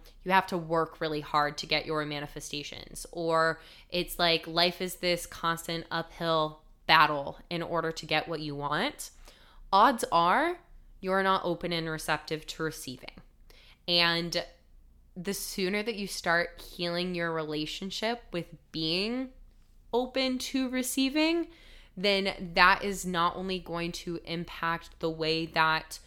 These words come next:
you feel in your day-to-day life, the ease and the flow that can come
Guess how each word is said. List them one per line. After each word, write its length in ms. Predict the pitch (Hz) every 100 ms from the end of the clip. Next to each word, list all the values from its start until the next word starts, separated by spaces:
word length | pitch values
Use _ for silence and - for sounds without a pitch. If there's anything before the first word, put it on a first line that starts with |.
| - - -
you 220 | 175 180
feel 560 | 160 - 185 175 175 202
in 180 | - 185
your 160 | 170
day-to-day 560 | 165 165 165 170 160 160
life, 560 | 156 143 143 233 254 -
the 260 | - 165 165 -
ease 340 | 175 175 190 180
and 140 | 170
the 60 | 151
flow 680 | - 165 156 160 185 220 -
that 180 | 170 -
can 160 | -
come 320 | 175 - 165